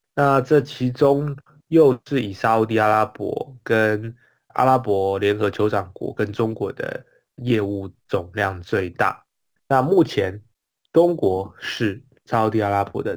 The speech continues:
最大贸易伙伴，而四分之一的沙国的油也都是出给中国的。中国直接投资沙烏地阿拉伯一千零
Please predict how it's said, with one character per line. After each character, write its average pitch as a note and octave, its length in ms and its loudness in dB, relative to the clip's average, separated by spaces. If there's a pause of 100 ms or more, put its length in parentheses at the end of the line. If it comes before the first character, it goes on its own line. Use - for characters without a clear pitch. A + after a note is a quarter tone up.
最 A#2+ 240 4
大 F2+ 340 -2 (180)
贸 G#2 300 0
易 F#2 100 -6
伙 F#2+ 220 -4
伴， F#2+ 320 0 (520)
而 B2 120 0
四 E3 160 2
分 D#3 200 4
之 D3 120 0
一 D3 100 4
的 A#2 300 0 (300)
沙 C3 300 0
国 G#2 200 -2
的 F#2 140 -4
油 F#2 400 -6 (240)
也 F2 100 -6
都 G2+ 120 -2
是 G#2 120 -8
出 G#2+ 220 -4
给 G2+ 120 -4
中 F#2+ 260 -6
国 - 200 -6
的。 - 180 -10 (580)
中 D3 180 4
国 C3+ 140 6
直 A2+ 200 -4
接 B2+ 140 2
投 A2 220 -4
资 A#2+ 380 -2
沙 A#2+ 180 -2
烏 A#2+ 100 0
地 A#2 120 -2
阿 A2 80 0
拉 G#2+ 160 -2
伯 - 320 -6 (180)
一 D3+ 140 -6
千 C3+ 320 -4
零 G2+ 260 -6